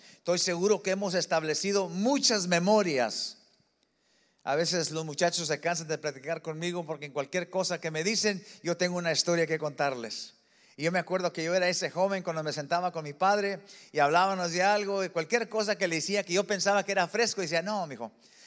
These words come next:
Me acuerdo que él sa-, tenía una, un pensamiento, siempre una historia, ¿verdad que sí? Y son bonitas las historias de los ancianos. Un día se sienta conmigo. Pero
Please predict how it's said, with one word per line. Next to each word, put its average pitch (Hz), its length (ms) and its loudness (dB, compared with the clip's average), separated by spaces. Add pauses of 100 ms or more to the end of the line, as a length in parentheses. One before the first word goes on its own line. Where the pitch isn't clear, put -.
(240)
Me 139 80 -6
acuerdo 160 400 2
que - 640 -6
él 180 240 0
sa-, 196 140 0 (120)
tenía 175 280 -2
una, 202 540 -2
un 180 160 -8
pensamiento, 190 680 -4
siempre 208 420 -2
una 208 140 -2
historia, 196 420 2
¿verdad 165 240 0
que 180 80 -4
sí? 202 240 -2 (360)
Y 160 100 -4
son 233 180 4
bonitas 214 340 0
las 170 120 0
historias 170 420 0
de 151 80 -2
los 147 140 -6
ancianos. 143 800 -4 (180)
Un 151 140 -12
día 165 100 0
se 143 140 0
sienta 143 260 -4
conmigo. 123 420 -6 (2250)
Pero 180 460 8